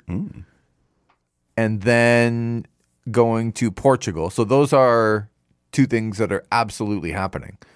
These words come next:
Speaker 1: Right.
Speaker 2: But here's what I wanted to get the listeners' advice on.
Speaker 1: Mm-hmm.
Speaker 2: Well, just life in general, 'cause most listeners have a better life than I do.
Speaker 1: <laughs>
Speaker 2: So, uh, but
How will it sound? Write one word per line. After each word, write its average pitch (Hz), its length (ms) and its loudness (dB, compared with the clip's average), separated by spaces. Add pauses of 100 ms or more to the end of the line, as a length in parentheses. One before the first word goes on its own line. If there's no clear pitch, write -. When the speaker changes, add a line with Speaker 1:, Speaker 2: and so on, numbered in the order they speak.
(120)
Speaker 1:
Right. 85 280 0
Speaker 2:
But 107 360 2 (920)
here's 147 320 2
what 151 120 4
I 123 60 6
wanted 117 220 0
to 107 60 -2
get 92 500 -4
the 98 80 0
listeners' 92 680 -2 (120)
advice 92 440 0
on. 60 200 -4
Speaker 1:
Mm-hmm. 87 200 -2 (640)
Speaker 2:
Well, 151 100 4
just 165 220 0
life 120 240 2
in 104 80 -4
general, 98 320 -2
'cause 95 380 -6
most 98 380 -4
listeners 92 340 -4
have 95 120 -4
a 82 60 -6
better 82 200 -4
life 82 240 -4
than 78 100 0
I 82 120 -2
do. 98 140 2 (100)
Speaker 1:
<laughs> - 80 -4
Speaker 2:
So, 107 260 0 (640)
uh, 104 300 2
but 104 440 0